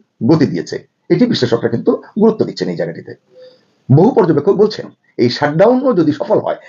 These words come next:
মানে ষোলো এবং সতেরো তারিখ যে শাটডাউন ডাকা হয়েছে, এটিও যদি সফল হয়ে যায়, তবে, মানে,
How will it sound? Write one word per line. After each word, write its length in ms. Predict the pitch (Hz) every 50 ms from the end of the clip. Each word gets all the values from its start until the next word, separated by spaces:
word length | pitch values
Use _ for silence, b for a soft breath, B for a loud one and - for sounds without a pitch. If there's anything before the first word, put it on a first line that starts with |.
| B B
মানে 160 | 101 104 -
ষোলো 300 | - - - 151 165 196
এবং 160 | 208 190 170
সতেরো 280 | 160 - - - 180 147
তারিখ 200 | 123 113 107 98
যে 160 | 95 107 98 98 B B B
শাটডাউন 380 | - - 160 160 170 240 233 139
ডাকা 180 | - - -
হয়েছে, 260 | - - - - - - b b b b b b -
এটিও 240 | 190 180 277 349
যদি 180 | 294 170 135 123
সফল 300 | 123 - - - - 95
হয়ে 180 | 78 - 82 80
যায়, 220 | - - - - _ _ _ _ _ _ _ _ _ -
তবে, 300 | - 139 107 101 82 - _ b b b
মানে, 120 | 143 139